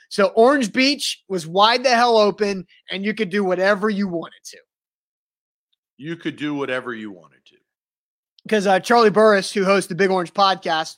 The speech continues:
Speaker 1: new episode out today, the Big Orange Podcast at the A to Z Sports Podcast Network, he was in Hilton Head, uh, 'cause he lives in Knoxville. So he went east, uh, there. He said it was basically the Wild Wild West out there too, that nobody was doing anything, uh, any, anything there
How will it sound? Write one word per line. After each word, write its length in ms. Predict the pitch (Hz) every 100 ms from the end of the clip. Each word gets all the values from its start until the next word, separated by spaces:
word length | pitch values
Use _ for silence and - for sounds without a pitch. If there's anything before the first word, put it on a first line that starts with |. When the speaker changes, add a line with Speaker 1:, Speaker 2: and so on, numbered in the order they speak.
| -
Speaker 1:
new 160 | 185
episode 320 | 190 180 185 175
out 240 | 170 -
today, 520 | 165 185 175 160 156 _ _ -
the 60 |
Big 120 | 185
Orange 220 | 185 170 -
Podcast 600 | 180 170 185 170 165 165
at 100 | 147
the 140 | 180
A 40 |
to 80 | 180
Z 100 | 165
Sports 300 | 165 180 156
Podcast 420 | - 170 160 143
Network, 380 | 214 202 165 160 - -
he 140 | 262
was 160 | 302 240
in 100 | 208
Hilton 340 | 170 254 190
Head, 440 | 160 165 156 160 170 _ _ _
uh, 140 | - 180
'cause 160 | 190
he 140 | 202 226
lives 160 | 196
in 100 | 175
Knoxville. 440 | 175 196 185 175 160
So 100 | 196
he 100 | 214
went 200 | 190 -
east, 500 | 220 214 - - - _ _ 180
uh, 200 | 185 175
there. 180 | 220
He 140 | 208 269
said 200 | - 226
it 40 |
was 100 | 214
basically 300 | - 226 220
the 100 | 180
Wild 240 | 180 202 196
Wild 240 | 190 180
West 240 | 190 180
out 160 | 185 165
there 160 | 165 147
too, 180 | 143 -
that 140 | 135
nobody 400 | 180 202 202 202
was 140 | 190 160
doing 340 | 175 180 175
anything, 640 | 180 165 180 165 156 147 - _ _ 165
uh, 440 | 165 165 160 151 147
any, 460 | 185 180 170 156 175
anything 340 | 175 170 156
there 220 | 143 131